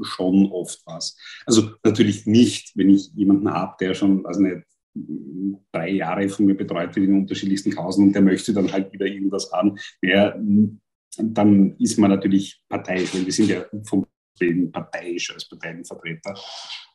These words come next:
Aber es hängt halt davon ab, wie man sich gebärdet. Also wenn man den eigenen schon mal aufhust et cetera, dann wird das nichts werden. Wenn man's ein bisschen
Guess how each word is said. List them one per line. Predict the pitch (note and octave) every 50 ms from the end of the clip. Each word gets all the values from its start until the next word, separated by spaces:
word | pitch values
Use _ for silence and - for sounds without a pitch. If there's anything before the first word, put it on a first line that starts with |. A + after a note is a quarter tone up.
| _ _
Aber | - C3 B2 A#2+ B2+ C3 - -
es | - A2+ -
hängt | A2+ G#2+ G#2 -
halt | A#2 G2+ -
davon | A#2 - A2+ G2+
ab, | G2 -
wie | - G#2
man | G#2 G#2
sich | F#2+ - - -
gebärdet. | - G2 - - F2+ D#2+ D2+ D#2 D#2 D#2 D2+ - _ _ _ _
Also | - G2 G2+ G2 G2 F#2+ F#2+ - - -
wenn | G#2+ G#2 G#2 G#2 G#2 G2+ G#2
man | G#2 G#2 G#2 G#2 G#2 G2+ - -
den | - G#2 G2+
eigenen | - F#2 F#2+ G#2 G2+ G2+ G2+ G#2
schon | - G#2+ G2+ G2
mal | G2+ G2
aufhust | - F#2+ F#2+ - - - A#2 A2+ A2+ A2+ A2 - - A2
et | G#2 G2
cetera, | - F#2+ E2+ - _ G2+ G2+ G#2 G#2+ G#2 G#2+ - - - - _ _ _
dann | G#2+ G2+ G2+ G2+
wird | G2+ G2 G2 -
das | G2 G2 -
nichts | G2+ G2 G2 - -
werden. | - G2 G2 G2+ G#2+ G#2+ A2 A2 A2 A2 A2+ G#2+ G2
Wenn | G2 F#2+ G2+
man's | G#2 G#2 G2 G2+ - - - - -
ein | - -
bisschen | - G#2+ G2 F#2+ F#2+ F#2+